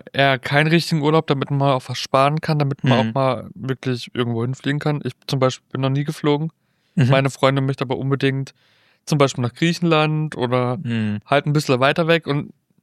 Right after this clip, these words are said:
Speaker 1: so meine Range ist irgendwie Lago Maggiore bis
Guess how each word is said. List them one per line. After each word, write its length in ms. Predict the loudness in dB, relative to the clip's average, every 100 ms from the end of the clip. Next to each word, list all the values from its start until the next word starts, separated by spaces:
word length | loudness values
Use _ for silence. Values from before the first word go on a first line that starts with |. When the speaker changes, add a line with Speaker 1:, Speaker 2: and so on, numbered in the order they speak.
| _ -12 -4
Speaker 1:
so 400 | -2 -2 -6 -14 -14
meine 340 | -4 -2 0
Range 500 | 0 2 4 2 2 -2
ist 120 | -6 -4
irgendwie 540 | -2 0 2 2 0
Lago 320 | 0 2 2
Maggiore 760 | 0 -2 2 2 4 4 4 2
bis 600 | 2 2 2 -2 -12